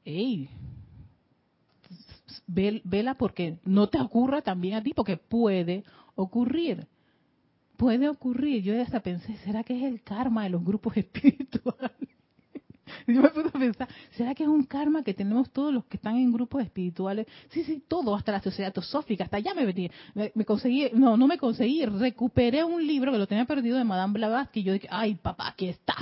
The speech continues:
vamos a ver qué fue lo que pasó contigo." <laughs> Y todo eso, pero todo para ver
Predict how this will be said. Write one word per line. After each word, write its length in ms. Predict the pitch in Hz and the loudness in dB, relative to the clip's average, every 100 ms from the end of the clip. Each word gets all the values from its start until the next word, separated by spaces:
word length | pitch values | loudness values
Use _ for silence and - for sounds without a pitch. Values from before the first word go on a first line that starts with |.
| - - - - | -12 -20 -18 -6
vamos 160 | 214 | 0
a 40 | 208 | 0
ver 80 | |
qué 100 | 214 | 0
fue 160 | - 294 | -4 2
lo 80 | 339 | 4
que 60 | |
pasó 180 | 214 208 | 4 4
contigo." 400 | 208 190 175 233 - | 2 2 0 2 6
<laughs> 60 | 233 320 - - - - - - - 302 - 285 - - - - | 8 8 6 2 0 -4 -8 -8 -12 -18 -16 -20 -14 -14 -12 -2
Y 140 | 262 | -2
todo 420 | - 370 370 381 349 | 2 4 6 6 4
eso, 480 | 302 269 269 285 - | 4 2 2 2 2
pero 280 | 285 233 214 - - | 2 2 0 -6 -2
todo 280 | 320 320 330 | 0 2 2
para 280 | 277 233 208 | 2 2 2
ver 320 | 220 233 | 0 0